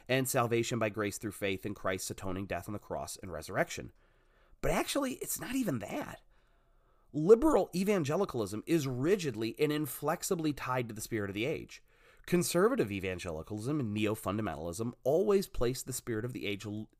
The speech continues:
lower, hierarchically, than their theological priors. And that's really the difference.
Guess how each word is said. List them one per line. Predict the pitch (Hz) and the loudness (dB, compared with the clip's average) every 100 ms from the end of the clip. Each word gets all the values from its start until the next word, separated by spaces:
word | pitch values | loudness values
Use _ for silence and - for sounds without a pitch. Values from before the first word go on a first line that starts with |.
| - | -8
lower, | 117 156 143 71 - - - _ - | 4 6 6 2 -8 -20 -20 _ -4
hierarchically, | 151 156 123 170 - 127 - 80 87 _ _ _ _ _ | 2 4 6 4 4 0 -2 -6 -8 _ _ _ _ _
than | 135 156 131 | 0 2 2
their | 127 139 | 0 0
theological | 127 120 107 98 - 98 | -2 -4 -2 -4 -6 -8
priors. | 135 117 64 58 - _ _ _ - - - | -4 -4 -6 -12 -20 _ _ _ -20 -20 -12
And | 147 135 | -8 -4
that's | 190 254 - | -2 -2 -4
really | 139 135 151 175 165 | -4 -2 -2 0 0
the | 143 123 | 2 0
difference. | 127 131 - - - | 0 -4 -8 -12 -16